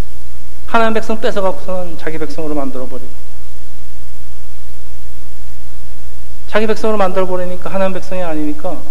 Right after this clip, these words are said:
세상 사람들로 만들어버리는 건데, 그 결국 하나님 잃어버리는 그 아주 하나님 앞에 그 무서운 범죄 아니겠습니까?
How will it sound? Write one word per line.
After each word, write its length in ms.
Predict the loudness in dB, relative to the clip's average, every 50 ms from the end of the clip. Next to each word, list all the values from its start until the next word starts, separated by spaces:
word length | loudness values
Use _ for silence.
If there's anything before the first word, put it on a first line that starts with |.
| 0 0 0
세상 260 | 0 0 0 0 0
사람들로 380 | 0 0 0 0 0 0 0 0
만들어버리는 640 | 0 0 0 0 0 0 0 0 0 0 0 0 0
건데, 360 | 0 0 0 0 0 0 0 0 0 0 0 0 0 0 0 0 0 0 0 0 0 0 0 0 0 0 0 0 0 0 0 0
그 80 | 2 2
결국 280 | 2 2 2 2 2 0 0 0
하나님 320 | 0 2 2 2 2 2 2
잃어버리는 600 | 2 2 0 0 0 0 0 0 0 0 0 0
그 240 | 0 2 2 2 2 0 0 0
아주 180 | 0 0 0 0
하나님 300 | 0 0 0 0 0 0
앞에 240 | 0 0 0 0
그 80 | 0 0
무서운 640 | 0 2 2 2 2 0 0 0 2 0 0 0 0 0
범죄 380 | 0 2 2 2 2 0 0 0 0 0 0 0 0 0 0
아니겠습니까? 520 | 0 0 0 0 0 0 0 0 0 0